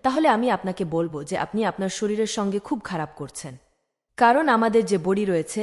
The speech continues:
আমাদের যে ইন্টিমেশন রয়েছে, সেটা কিন্তু আমাদের মেন্টাল, ফিজিক্যাল এবং ইমোশনাল দিক থেকে আমাদের কমপ্লিটলি ফিল করায়। যদি আপনি আপনার পার্টনারের সঙ্গে সহবাসের সময় এনজয় না করেন, তাহলে কখনো কখনো আপনার এরকম মনে হতে পারে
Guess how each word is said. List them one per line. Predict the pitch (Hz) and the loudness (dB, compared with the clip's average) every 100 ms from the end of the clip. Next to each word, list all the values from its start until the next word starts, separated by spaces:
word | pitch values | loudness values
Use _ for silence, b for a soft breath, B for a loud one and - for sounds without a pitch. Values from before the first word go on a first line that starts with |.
| - | -2
আমাদের | 190 196 196 185 | 0 0 0 0
যে | 190 | -2
ইন্টিমেশন | 214 214 269 262 247 202 | -2 -2 -2 -2 0 0
রয়েছে, | 160 151 - 269 | -2 -4 -6 -4
সেটা | 294 294 | -4 -4
কিন্তু | 294 285 262 | -4 -2 2
আমাদের | 196 196 196 | 2 0 0
মেন্টাল, | 190 208 233 285 | 0 -2 0 -2
ফিজিক্যাল | 285 190 196 165 170 - | -2 -6 -6 -4 -6 -6
এবং | 170 175 - | -6 -6 -4
ইমোশনাল | 294 349 - 269 | -2 -2 -2 -2
দিক | 202 196 | -2 -4
থেকে | 208 185 190 | -6 -4 -4
আমাদের | 156 165 170 | -2 -4 -4
কমপ্লিটলি | - 202 208 233 226 214 | -2 -2 -2 -6 -6 -6
ফিল | 202 160 | -4 -6
করায়। | 147 127 123 - _ _ _ _ - | -8 -10 -14 -20 _ _ _ _ -6
যদি | 190 208 247 | 0 4 4
আপনি | 226 247 | 4 4
আপনার | 226 226 220 | 2 2 0
পার্টনারের | 220 214 240 233 233 | 2 2 2 0 0
সঙ্গে | 233 214 214 | 0 0 -2
সহবাসের | - 226 247 226 220 226 | 0 -2 2 0 0 -4
সময় | - 214 196 | -2 -2 -2
এনজয় | 180 180 196 180 | -2 -2 0 -2
না | 170 | -4
করেন, | 170 156 208 302 B | -6 -4 -6 -8 B
তাহলে | 262 277 311 | -2 0 0
কখনো | 262 254 339 370 | 0 0 -2 0
কখনো | 226 202 240 233 | -2 -2 -2 0
আপনার | 156 185 180 | -2 -2 -4
এরকম | 180 196 196 208 | -2 -2 -2 -2
মনে | 180 180 | -2 -4
হতে | 185 165 | -6 -6
পারে | 147 139 | -8 -8